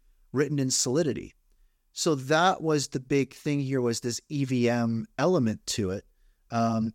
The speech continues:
then there was, when a bank joins the remittance contract, a liquidity pool contract specific to that bank is created. This pool allows the bank to deposit its stablecoin and a common remittance token,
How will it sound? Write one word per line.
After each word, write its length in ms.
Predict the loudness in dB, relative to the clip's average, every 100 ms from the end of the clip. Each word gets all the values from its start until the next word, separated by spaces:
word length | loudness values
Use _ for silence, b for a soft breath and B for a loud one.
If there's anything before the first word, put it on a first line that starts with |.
| -2
then 200 | 0 2
there 140 | 2
was, 440 | 2 0 0 -2 -6 -6
when 160 | -4
a 60 | 0
bank 340 | 2 2 0
joins 360 | -2 0 0 0
the 100 | -2
remittance 340 | -2 -2 -6
contract, 720 | -6 -4 -4 -2 -2 -2 -6 -14 _ -6
a 80 | -2
liquidity 580 | -2 -2 2 4 4 0
pool 300 | 0 -2 -2
contract 640 | -4 -4 -4 -4 -6 -6
specific 720 | -6 -4 -2 0 0 0 -2
to 80 | -2
that 220 | -2 0
bank 300 | -2 -2 -2
is 120 | -4 -6
created. 640 | -4 0 0 0 -4 -10 _ _ _ _ -6
This 240 | 0 0 -2
pool 580 | -6 0 2 2 0 -2
allows 380 | 0 0 0 -2
the 100 | -4
bank 300 | -2 -2 -4
to 100 | -6
deposit 520 | -6 -4 -2 0 -2
its 200 | -4 -2
stablecoin 720 | -2 -2 -4 -6 -6 -6 -8 -12 _ _ -2
and 180 | 0 0
a 60 | -2
common 400 | -2 0 0 0
remittance 640 | 0 0 0 -2 -4 -4
token, 560 | -2 -2 -2 -4 -6